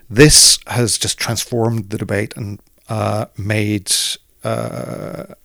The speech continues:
and, and fills us with hope, uh, really. Um, uh, extraordinarily, I think,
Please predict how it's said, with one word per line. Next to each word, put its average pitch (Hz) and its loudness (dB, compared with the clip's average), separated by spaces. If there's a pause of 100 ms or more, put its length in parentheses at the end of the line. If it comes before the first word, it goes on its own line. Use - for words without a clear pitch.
(100)
and, 113 -2
and 104 -2
fills 117 0
us - -8
with 104 -12
hope, - -4 (280)
uh, 113 4
really. 135 0 (720)
Um, 113 4 (680)
uh, 120 4
extraordinarily, 117 4
I 104 0
think, 107 -4